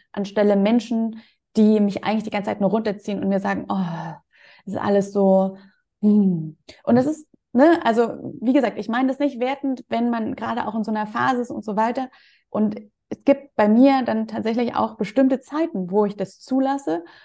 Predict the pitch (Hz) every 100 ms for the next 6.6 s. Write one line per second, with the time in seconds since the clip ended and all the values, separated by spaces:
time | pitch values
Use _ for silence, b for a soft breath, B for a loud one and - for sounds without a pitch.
0 | B - 226 240 254 254 - _ _ _
1 | - 240 220 277 330 294 208 208 190 190
2 | 180 196 185 180 185 226 214 214 208 220
3 | 302 254 - - 277 277 - 220 247 -
4 | - - 226 _ 233 233 233 220 254 254
5 | 196 196 240 - 202 202 196 214 190 190
6 | 196 180 - - 233